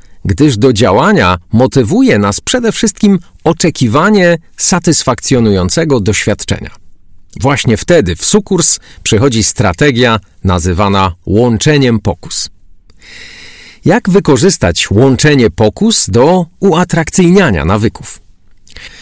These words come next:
Ronan Byrne, student inżynierii elektrycznej z Dublina w Irlandii, lubił oglądać Netflixa, ale zdawał sobie sprawę, że powinien częściej ćwiczyć. Wykorzystując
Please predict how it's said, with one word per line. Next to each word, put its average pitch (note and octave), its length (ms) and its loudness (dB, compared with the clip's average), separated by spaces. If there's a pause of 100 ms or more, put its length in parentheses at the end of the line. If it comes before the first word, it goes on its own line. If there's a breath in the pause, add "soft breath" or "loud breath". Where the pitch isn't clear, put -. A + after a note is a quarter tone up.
(520 loud breath)
Ronan B2 400 2
Byrne, D#3+ 360 4 (240 loud breath)
student A#2+ 520 0
inżynierii B2+ 720 4
elektrycznej E2+ 720 -2
z D#2+ 80 -4
Dublina G2 500 0
w - 60 -6
Irlandii, C3 580 0 (200)
lubił A#3+ 500 0
oglądać D3+ 520 0
Netflixa, B2 560 -2 (500)
ale G3+ 340 -2 (180)
zdawał G#2+ 440 -2
sobie F2+ 260 -2
sprawę, D#3 460 -2
że B2 160 0
powinien D#3 640 0
częściej G#2+ 540 -2
ćwiczyć. - 560 -4 (640 loud breath)
Wykorzystując A#2+ 1040 0